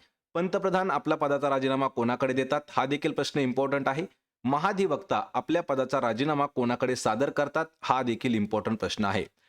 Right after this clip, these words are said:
या ठिकाणी मुख्यमंत्री हा एक आहे पहा, मुख्यमंत्री पदाचा राजीनामा कोणाकडे देतो आणि लोकपाल आपल्या पदाचा राजीनामा कोणाकडे देतो. हे जे मित्रांनो सहा प्रश्न आहेत ना, हे सहा प्रश्न आपल्याला परीक्षेमध्ये एक सर्वात जास्त करून विचारण्यात आलेले आहेत. हे साहीची साही प्रश्न आपण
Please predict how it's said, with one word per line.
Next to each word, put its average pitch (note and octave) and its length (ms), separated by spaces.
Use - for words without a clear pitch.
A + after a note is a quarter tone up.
या C3 80
ठिकाणी D3 280
मुख्यमंत्री F3 580
हा D3+ 180
एक D3+ 180
आहे D3 120
पहा, D3 200
मुख्यमंत्री D3 520
पदाचा B2+ 320
राजीनामा B2+ 380
कोणाकडे B2+ 460
देतो C3+ 340
आणि D3+ 220
लोकपाल C#3+ 500
आपल्या D3 320
पदाचा B2 460
राजीनामा A2 440
कोणाकडे G2+ 480
देतो. F#2+ 360
हे D#3 100
जे F#3 100
मित्रांनो F3 360
सहा F3 320
प्रश्न D3+ 360
आहेत A#2 260
ना, C3+ 100
हे C3 140
सहा C#3+ 360
प्रश्न C3 360
आपल्याला B2 260
परीक्षेमध्ये B2 600
एक B2 100
सर्वात B2 480
जास्त A2+ 360
करून A2+ 160
विचारण्यात G#2+ 480
आलेले G2 240
आहेत. F#2+ 180
हे D#3 60
साहीची D#3 380
साही D#3+ 220
प्रश्न D#3+ 320
आपण B2 400